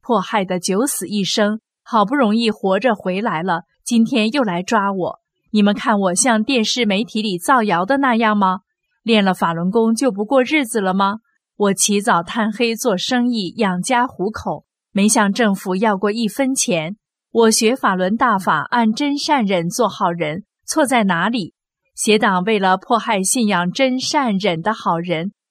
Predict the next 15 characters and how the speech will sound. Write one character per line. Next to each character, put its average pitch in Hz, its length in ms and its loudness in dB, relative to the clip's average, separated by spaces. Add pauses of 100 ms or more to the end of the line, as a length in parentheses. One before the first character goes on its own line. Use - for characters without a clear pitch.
(120)
动 220 180 6
用 202 180 2
国 185 180 0
家 214 220 0
大 220 220 -2
量 190 300 0
财 170 340 -2
力、 196 400 -6
物 254 240 0
力、 185 300 -6 (240)
军 220 400 2
警、 185 460 -4
公 277 240 2
检 214 280 -2
法、 202 320 -6